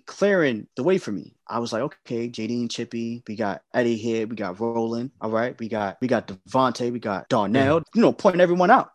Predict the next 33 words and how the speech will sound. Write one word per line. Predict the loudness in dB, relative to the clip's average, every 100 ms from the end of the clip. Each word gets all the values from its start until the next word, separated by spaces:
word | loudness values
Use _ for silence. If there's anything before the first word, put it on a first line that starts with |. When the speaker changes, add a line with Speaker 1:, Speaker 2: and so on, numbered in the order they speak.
| _ _ -8
Speaker 2:
Mm-hmm. | -6 0
Speaker 1:
And |
I'm | 2 2
like, | 4
"Okay." | 4 4 2 0
That's | -2 0
when | 0
he |
was | 0
telling | 0 0
me | 2
that | 2 0 -2
these | -6
people | -4 -8 -6
are |
always | -6 -6
gonna | -10 -10
be | -10
here | -10 -12
for | -8 -8
you. | -8 -18 _ -10
Speaker 2:
Mm-hmm. | -8 -6 -10 4
Speaker 1:
That | 6 8 4
eased | -4 -4 -6 -8
my | -12 -10
mind | -4 -2 -2 -4 -6
a | -2
little | -2 -4
bit. | -8 -10 4
But | 6
at | 6
the | 2 2
end, | 4 4 2